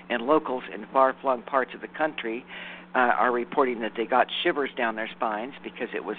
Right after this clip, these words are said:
quite the event, apparently, um, some are suggesting that it was the trace of four rockets that were launched by the Russian military that has caused this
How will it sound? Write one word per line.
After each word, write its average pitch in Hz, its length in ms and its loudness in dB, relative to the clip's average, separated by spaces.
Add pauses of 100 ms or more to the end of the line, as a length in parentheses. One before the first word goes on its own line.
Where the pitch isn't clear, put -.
(160)
quite 135 320 2
the 110 80 -8
event, 123 400 -4
apparently, 107 600 -8 (760)
um, 120 360 4 (200)
some 165 120 6
are 156 160 -2
suggesting 123 520 -8
that 120 120 -4
it 113 100 -6
was 101 120 -8 (100)
the 117 60 -6
trace 151 360 0 (140)
of 151 120 4 (120)
four 165 220 6
rockets 135 540 4
that 92 120 -4
were 120 120 -4
launched 135 420 -2
by 127 100 0
the 117 120 -4
Russian 127 360 -4
military 117 600 -6 (380)
that 120 100 -4
has 113 80 -6 (160)
caused 135 300 4
this 139 80 -18